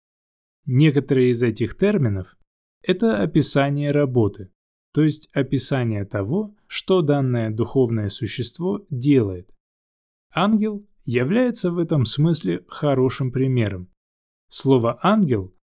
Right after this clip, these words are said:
означает "посланник". Однако в греко-римской культуре Нового Завета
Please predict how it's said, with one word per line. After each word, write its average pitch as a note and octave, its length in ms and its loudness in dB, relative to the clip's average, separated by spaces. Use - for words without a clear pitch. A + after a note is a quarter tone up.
означает D3+ 640 -2
"посланник". A#2 800 0
Однако C#3 480 0
в A#2+ 140 -4
греко-римской C#3 800 2
культуре C3 560 2
Нового B2 440 -2
Завета C3+ 600 -2